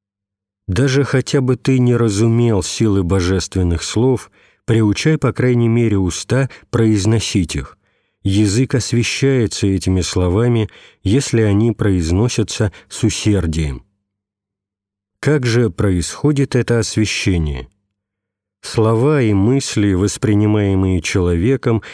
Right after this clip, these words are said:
и возникающие в уме в виде образов – всегда, как носители энергии, оказывают воздействие на душу в зависимости от их природы, положительное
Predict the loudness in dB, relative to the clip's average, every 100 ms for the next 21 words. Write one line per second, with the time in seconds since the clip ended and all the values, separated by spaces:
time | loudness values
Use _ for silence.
0 | -10 -2 2 2 2 0 0 0 0 -2
1 | 0 0 2 2 2 0 -2 -2 0 0
2 | 0 0 0 0 -2 0 -2 -4 -12 _
3 | _ _ -18 -6 -2 0 0 0 0 0
4 | 0 0 0 -2 0 0 0 0 0 2
5 | 2 0 0 -2 -2 -8 -6 -4 0 0
6 | 2 2 2 0 0 0 0 0 -2 -2
7 | 0 2 0 0 -2 -2 -6 -10 -12 -20
8 | _ _ -6 -2 0 0 0 0 0 0
9 | -2 -2 -4 -4 -4 -2 0 -2 -2 -2
10 | 0 2 0 -2 -6 -12 _ _ -2 0
11 | 2 0 0 0 0 0 0 0